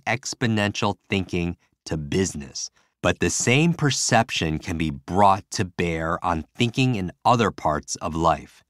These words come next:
Imagine, for example, that you were trying to figure out how to have everyone in your family at the dinner table at least three times a week.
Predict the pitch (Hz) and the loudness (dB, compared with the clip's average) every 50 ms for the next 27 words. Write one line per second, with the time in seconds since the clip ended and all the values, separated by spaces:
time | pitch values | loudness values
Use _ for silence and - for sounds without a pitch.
0 | _ _ _ _ _ - 113 107 104 104 113 127 139 151 156 156 139 131 135 120 | _ _ _ _ _ -2 0 2 4 4 6 6 4 4 4 2 2 2 2 2
1 | 107 98 - 107 92 85 80 - - 87 80 78 73 - - 76 76 73 76 73 | 2 0 0 0 0 0 0 -2 -2 -2 -2 -2 -4 -6 -6 -6 -4 -4 -4 -4
2 | 67 - 82 85 80 - 95 90 87 87 80 - - - - 113 110 123 131 139 | -4 -4 -4 -4 -2 -2 0 0 0 0 -2 -2 -6 -4 0 2 2 4 4 2
3 | 135 131 127 - _ - 113 104 104 101 95 92 82 78 78 78 80 - _ _ | 2 0 -2 -2 _ 0 0 2 2 2 2 2 2 2 2 0 0 -2 _ _
4 | _ _ _ - - - 113 120 135 147 151 143 - 151 143 117 - - 107 92 | _ _ _ -10 -2 2 4 4 4 4 2 0 -2 -2 -2 -2 -2 0 2 4
5 | 90 90 85 - - _ - - 135 139 139 151 151 151 143 143 139 139 135 123 | 4 4 2 0 -6 _ -4 -2 0 0 2 2 2 2 2 2 2 2 2 0
6 | 120 120 117 110 - - - 107 101 98 95 92 92 92 95 90 - - 95 101 | 2 2 0 0 -2 -2 -2 0 2 2 2 2 0 0 -2 -4 -2 0 2 2
7 | 104 - _ - 101 92 85 85 92 98 104 107 98 90 85 - - 87 85 80 | 2 0 _ 0 0 0 0 0 0 2 2 4 2 0 -2 -4 -4 -4 -2 -2
8 | 78 82 80 82 - _ - 87 90 95 95 - - 101 107 123 170 165 127 - | -2 -2 -4 -4 -6 _ -2 2 2 2 0 -2 -8 -6 -2 0 0 2 2 0
9 | - - _ _ _ _ _ _ - 101 90 98 107 104 104 - - - 101 92 | -2 -4 _ _ _ _ _ _ -6 -2 2 4 4 4 2 2 0 0 2 2
10 | 87 87 87 85 82 80 82 82 82 87 82 71 67 _ _ - | 2 0 -2 -2 -4 -4 -4 -2 -2 -2 -2 -2 -4 _ _ -20